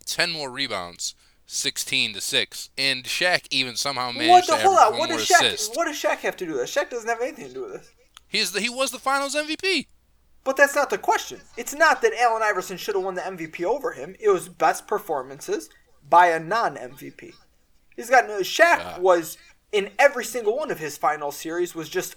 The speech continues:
Speaker 2: absurdly, ridiculously good.
Speaker 1: That's true. That's still not the best finals performance, but that's true.
Speaker 2: I mean, I'll
Speaker 1: But
Speaker 2: never
Speaker 1: then,
Speaker 2: take
Speaker 1: yeah, no,
Speaker 2: anything
Speaker 1: he
Speaker 2: away
Speaker 1: only,
Speaker 2: from Shaq.
Speaker 1: he only shot forty percent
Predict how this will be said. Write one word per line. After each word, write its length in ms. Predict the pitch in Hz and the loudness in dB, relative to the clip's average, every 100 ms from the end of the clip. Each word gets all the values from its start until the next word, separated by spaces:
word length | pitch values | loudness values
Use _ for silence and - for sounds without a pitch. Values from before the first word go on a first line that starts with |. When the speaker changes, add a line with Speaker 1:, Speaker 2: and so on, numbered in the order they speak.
| 170 | -2
Speaker 2:
absurdly, 600 | 170 - - 233 180 185 | -2 -2 -4 -4 -2 -4
ridiculously 920 | 151 151 139 240 175 151 147 - 147 | -4 -8 -8 -8 -4 -4 -6 -8 -10
good. 280 | 160 185 - _ _ _ _ _ _ | -6 -6 -8 _ _ _ _ _ _
Speaker 1:
That's 220 | 120 127 | 0 0
true. 240 | - 110 95 | -2 -10 -6
That's 180 | 120 - | -4 -2
still 180 | 147 | -2
not 160 | 120 107 | -2 -4
the 80 | 98 | -4
best 200 | 95 - | -8 -8
finals 280 | 92 82 - | -10 -12 -16
performance, 580 | 85 85 80 69 - - - | -18 -20 -20 -16 -16 -16 -14
but 160 | 98 | -10
that's 180 | 95 90 | -8 -8
true. 180 | - 76 _ _ _ _ _ _ _ _ _ _ _ _ _ _ _ _ _ _ _ _ _ _ _ _ - | -8 -12 _ _ _ _ _ _ _ _ _ _ _ _ _ _ _ _ _ _ _ _ _ _ _ _ -10
Speaker 2:
I 40 | |
mean, 100 | 156 | 0
I'll 120 | 254 | 2
Speaker 1:
But 60 | 240 | 4
Speaker 2:
never 160 | 240 202 | 2 2
Speaker 1:
then, 100 | 202 | 0
Speaker 2:
take 100 | - | 0
Speaker 1:
yeah, 60 | |
no, 60 | 226 | 0
Speaker 2:
anything 220 | 262 202 | 0 2
Speaker 1:
he 60 | 175 | 2
Speaker 2:
away 120 | 185 | 4
Speaker 1:
only, 120 | 143 | 0
Speaker 2:
from 80 | 123 | -6
Shaq. 240 | 139 113 - - | -12 -12 -12 -4
Speaker 1:
he 160 | 175 | 2
only 180 | 202 156 | 2 2
shot 260 | 123 143 135 | 0 0 0
forty 260 | 175 185 190 | -4 -8 -8
percent 400 | 202 - 131 | -12 -8 -8